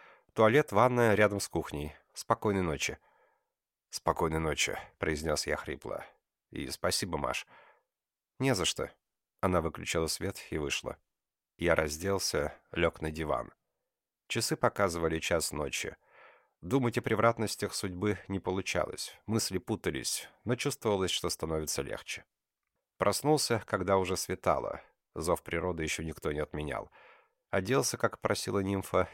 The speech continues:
и, стараясь не шуметь, вышел в коридор. Дверь в спальню приоткрыта. Я не удержался и заглянул. "Тебя тоже не пускают с собой спать?"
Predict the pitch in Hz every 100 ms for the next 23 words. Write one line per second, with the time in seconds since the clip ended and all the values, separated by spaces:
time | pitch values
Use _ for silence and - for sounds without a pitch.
0 | - - 107 113 117 - 92 90 95 -
1 | 113 - 82 - 76 71 71 - - _
2 | _ _ _ _ - 90 92 87 - 87
3 | 87 85 85 87 - 123 98 - - -
4 | - - _ - 87 85 80 82 87 104
5 | - 85 80 82 80 69 - _ _ _
6 | _ _ _ _ - 104 127 - 160 147
7 | 135 120 - 113 101 - 110 98 98 -
8 | 90 85 -